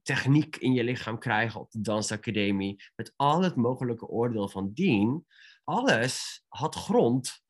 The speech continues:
om te ankeren in mij en in mijn lijf. Dus,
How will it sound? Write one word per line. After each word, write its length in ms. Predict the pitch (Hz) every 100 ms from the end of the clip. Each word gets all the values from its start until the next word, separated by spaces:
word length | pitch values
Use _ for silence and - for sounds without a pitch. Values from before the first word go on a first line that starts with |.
| -
om 220 | 165 175
te 280 | - - 156
ankeren 460 | 143 180 175 156
in 260 | 127 135 123
mij 300 | 127 127 135
en 100 | 120
in 120 | 120
mijn 180 | 107 107
lijf. 440 | 180 240 101 - _ _ - - - - -
Dus, 480 | 127 170 165 -